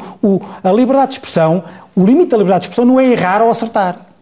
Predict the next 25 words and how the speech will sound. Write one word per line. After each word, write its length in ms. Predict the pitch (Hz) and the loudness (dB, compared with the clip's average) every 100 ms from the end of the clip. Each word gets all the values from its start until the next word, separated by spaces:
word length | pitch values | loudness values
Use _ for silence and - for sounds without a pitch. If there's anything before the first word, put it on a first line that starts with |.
| _ _ _ _ _ _ _ _ _ _ _ - | _ _ _ _ _ _ _ _ _ _ _ -18
Está 180 | - 247 | -6 -4
para 120 | 240 247 | 0 2
além 180 | 240 | 4
disso. 320 | 262 247 - - - _ _ - - - - | 2 2 -2 -12 -20 _ _ -20 -20 -16 -2
E 100 | 190 | -2
por 200 | 175 202 | 0 2
isso 180 | 311 320 | 2 0
é 40 | |
que 100 | - | -2
eu 120 | 190 139 | 0 0
acho 400 | 107 - - 202 269 - | -2 -8 -14 -14 -16 -4
que, 400 | 185 156 127 110 - - | 0 2 0 -4 -14 -10
também, 240 | 143 165 226 185 | -4 -2 -2 -4
vamos 180 | 160 | -2
lá 80 | 170 | 0
ver 60 | 180 | -2
uma 100 | 170 | -2
coisa, 260 | 143 120 | -2 -2
o 260 | - 143 147 | -4 -6 -4
Neto 220 | 156 151 | -4 0
de 40 | 165 | 0
Moura, 200 | 208 208 | 2 0
isto 140 | 208 | -2
é 40 | |
preciso, 280 | 165 175 160 | -6 -8 -12